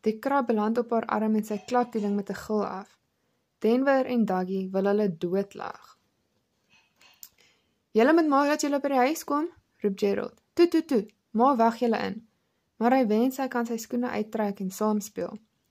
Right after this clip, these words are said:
Die seuns begin hulle visgoed onwillig bymekaar maak. Hy kyk na Rebecca.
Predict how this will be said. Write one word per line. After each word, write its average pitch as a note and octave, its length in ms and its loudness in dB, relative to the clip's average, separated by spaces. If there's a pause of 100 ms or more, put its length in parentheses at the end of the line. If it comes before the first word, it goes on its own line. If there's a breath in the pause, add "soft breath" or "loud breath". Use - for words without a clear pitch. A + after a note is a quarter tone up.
(440)
Die G#3 120 -8
seuns C4 360 -2
begin A#3+ 300 -4
hulle A#3+ 200 0
visgoed B3 520 -6
onwillig G3+ 600 0
bymekaar F#3+ 560 -4
maak. - 300 -12 (760)
Hy G#3 100 0
kyk A#3 240 0
na A#3+ 140 2
Rebecca. G3 600 -4